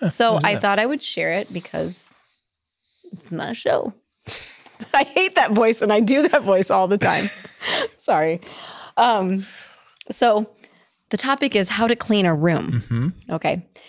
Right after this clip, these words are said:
Speaker 2: Why do we clean? Okay. Why do we clean? My
Speaker 1: You're putting me
Speaker 2: cleaning
Speaker 1: on the
Speaker 2: story.
Speaker 1: spot. I don't have
Speaker 2: Okay.
Speaker 1: an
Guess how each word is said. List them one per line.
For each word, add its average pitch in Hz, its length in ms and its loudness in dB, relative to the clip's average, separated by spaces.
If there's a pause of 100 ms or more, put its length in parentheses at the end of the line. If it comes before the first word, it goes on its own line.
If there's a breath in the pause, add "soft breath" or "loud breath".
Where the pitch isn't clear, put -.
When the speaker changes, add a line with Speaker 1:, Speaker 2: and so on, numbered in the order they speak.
(960 loud breath)
Speaker 2:
Why 214 200 2
do 226 60 2
we 220 100 4
clean? 151 300 -2 (1080 loud breath)
Okay. 165 260 -4 (120)
Why 160 160 0
do 170 100 2
we 160 80 0
clean? - 280 -8 (300)
My 214 120 4
Speaker 1:
You're 226 40 2
putting 226 40 -8
me 208 40 4 (140)
Speaker 2:
cleaning 151 80 2
Speaker 1:
on 151 60 0
the - 40 -2
Speaker 2:
story. 90 220 0
Speaker 1:
spot. 104 200 0
I 110 60 0
don't 107 120 -2
have 110 160 0
Speaker 2:
Okay. 175 100 2
Speaker 1:
an 175 120 -4